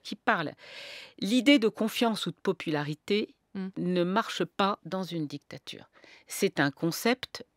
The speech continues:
Speaker 1: qui fonctionne dans un régime démocratique. La popularité, c'est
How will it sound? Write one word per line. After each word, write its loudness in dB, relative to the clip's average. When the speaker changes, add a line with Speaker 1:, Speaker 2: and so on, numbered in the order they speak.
Speaker 1:
qui -4
fonctionne 2
dans 2
un 2
régime -2
démocratique. -8
La -2
popularité, -2
c'est 4